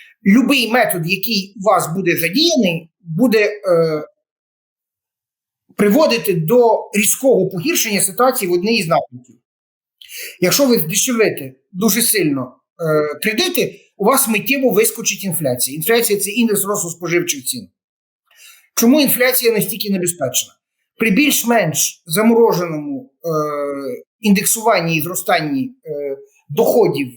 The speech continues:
малозабезпечених верств населення, інфляція однозначно вбиває їх,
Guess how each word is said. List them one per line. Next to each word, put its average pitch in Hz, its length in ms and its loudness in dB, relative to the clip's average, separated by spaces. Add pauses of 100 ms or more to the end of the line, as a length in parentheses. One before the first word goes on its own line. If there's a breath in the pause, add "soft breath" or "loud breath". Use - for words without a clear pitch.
(120)
малозабезпечених 196 960 0
верств - 240 -10
населення, 240 520 -4 (520 soft breath)
інфляція 233 680 2
однозначно 208 720 0
вбиває 196 500 2
їх, - 520 -8